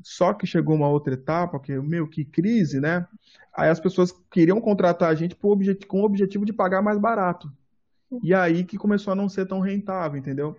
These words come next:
E isso, obviamente, é culpa de posicionamento, porque profissionais a gente era.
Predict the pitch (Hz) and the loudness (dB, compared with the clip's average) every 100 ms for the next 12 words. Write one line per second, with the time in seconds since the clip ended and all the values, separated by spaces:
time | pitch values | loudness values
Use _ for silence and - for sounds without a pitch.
0 | - 180 185 - 208 - 160 165 165 156 | -6 -2 -2 -2 -8 -4 -2 0 0 -2
1 | 160 - 180 180 180 185 190 190 - 196 | -4 -8 -2 0 0 2 0 0 -6 -2
2 | 208 175 160 - 156 156 - 180 226 202 | 0 -2 -4 -6 -4 -4 0 0 0 0
3 | 160 156 160 147 - 220 233 160 | 0 0 -2 -4 -2 -2 0 -2